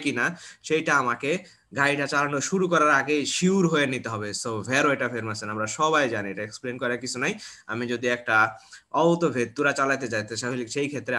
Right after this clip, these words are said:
আমার পকেটে পাতেন্তে বি আছে কিনা আমাকে সেটা আগে দেখতে হবে। Fuori dei centro abitati, centro abitatiর বাহিরে, il conducente, একজন চালক, in caso di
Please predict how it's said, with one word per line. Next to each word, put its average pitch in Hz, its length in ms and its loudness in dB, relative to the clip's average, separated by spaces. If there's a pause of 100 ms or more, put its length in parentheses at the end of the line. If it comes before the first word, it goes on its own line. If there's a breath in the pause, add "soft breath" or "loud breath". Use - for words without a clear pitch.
আমার 110 240 -6
পকেটে 156 340 -2 (120)
পাতেন্তে 123 420 -6 (140)
বি 147 100 0 (140)
আছে 113 220 -6
কিনা 98 260 -8
আমাকে 101 280 -12
সেটা 101 260 -8
আগে 98 120 -6 (140)
দেখতে 110 260 -6
হবে। 87 160 -8 (1600 loud breath)
Fuori 170 460 8
dei 135 140 4 (100)
centro 147 380 -2
abitati, 117 520 0 (180)
centro 127 280 -6
abitatiর 107 400 -8 (100)
বাহিরে, 135 340 0 (140)
il 107 80 -4 (140)
conducente, 143 800 0
একজন 107 260 -8
চালক, 131 340 4 (560 loud breath)
in 165 160 0 (180)
caso 151 360 4
di 127 100 -2